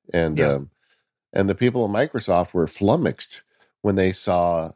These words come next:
Speaker 1: uh, the original Macintosh with almost no ram moving windows around the screen. I mean, it, it really was quite an effort by that original team. But, you know,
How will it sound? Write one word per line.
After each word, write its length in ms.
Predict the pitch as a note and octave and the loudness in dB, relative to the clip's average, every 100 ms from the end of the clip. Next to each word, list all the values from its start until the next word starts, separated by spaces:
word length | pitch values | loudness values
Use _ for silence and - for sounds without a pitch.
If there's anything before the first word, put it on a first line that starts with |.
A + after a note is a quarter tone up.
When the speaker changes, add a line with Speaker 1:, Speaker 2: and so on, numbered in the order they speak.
| - | -4
Speaker 1:
uh, 140 | D#2 | -2
the 160 | F#2 F#2 | 0 2
original 280 | F2 F#2+ | 2 0
Macintosh 720 | F2 F2 F2 F2 D#2 D#2 D2 F2+ | 0 2 0 -2 -2 -2 -2 0
with 140 | D#2+ | 0
almost 380 | D#2 F2 F2 D#2+ | 2 2 0 0
no 180 | F2 E2+ | 0 0
ram 500 | D2+ E2 D#2+ D2 D#2 | 0 -2 -2 -2 -2
moving 440 | E2+ E2 D#2 D2 | -2 -2 -4 -2
windows 380 | D#2+ E2+ D#2+ D2 | -4 -2 -2 -4
around 260 | D2 C#2 | -8 -8
the 80 | C#2 | -8
screen. 540 | - - F#2+ D#2 G1+ E2+ | -10 -2 -2 -2 -6 -8
I 40 | |
mean, 180 | F#2+ F#2+ | -2 2
it, 160 | A2 A#2+ | 2 0
it 220 | - - | -2 -2
really 300 | - D3+ E3+ D3+ | 0 -2 0 0
was 560 | C3 C3 C3 A2+ - _ _ _ _ _ _ _ _ _ | 0 0 0 -2 -8 _ _ _ _ _ _ _ _ _
quite 260 | - B2+ | 2 2
an 140 | - A2 | 4 0
effort 320 | A#2 D#2+ C#2+ | 0 -2 -2
by 100 | D#2+ | 0
that 180 | F2 D#2+ | 2 0
original 460 | D#2 E2 F2 E2 | 2 0 -2 -4
team. 420 | D2+ A#2+ A#2 G#2+ G2+ _ _ _ - | -4 -4 -4 -4 -12 _ _ _ -2
But, 320 | E3 - - _ _ | 2 2 -2 _ _
you 80 | G2+ | 0
know, 280 | E2+ D#2 D#2 | 2 2 -2